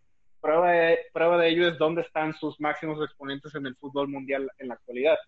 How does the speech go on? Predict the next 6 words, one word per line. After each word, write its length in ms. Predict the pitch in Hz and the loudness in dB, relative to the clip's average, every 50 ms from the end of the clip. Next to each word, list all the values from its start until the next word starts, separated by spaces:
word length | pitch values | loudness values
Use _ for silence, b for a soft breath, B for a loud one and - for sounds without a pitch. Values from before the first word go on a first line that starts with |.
| _ _ _ _ _ _ _ _ _ _ _ _ _ _ _ _ _ _ _ | _ _ _ _ _ _ _ _ _ _ _ _ _ _ _ _ _ _ _
Si 160 | - 165 170 | -4 0 2
hablamos 500 | 175 190 190 185 196 214 226 233 254 240 | 2 4 4 4 4 2 2 2 0 0
ya 160 | 214 214 214 220 | 2 2 4 4
directamente 760 | 220 226 214 208 214 - 214 208 214 208 202 196 - 220 208 | 4 4 2 0 0 0 0 2 2 2 0 2 2 4 4
de 520 | 202 190 180 170 160 156 151 147 131 120 - - _ _ _ _ _ _ _ _ _ _ _ | 6 4 4 4 4 4 4 4 2 0 -2 -8 _ _ _ _ _ _ _ _ _ _ _
futbolistas, 680 | - 143 131 151 151 170 214 214 - - - 151 147 | -16 -4 0 2 2 2 2 -2 -6 -8 -8 -8 -8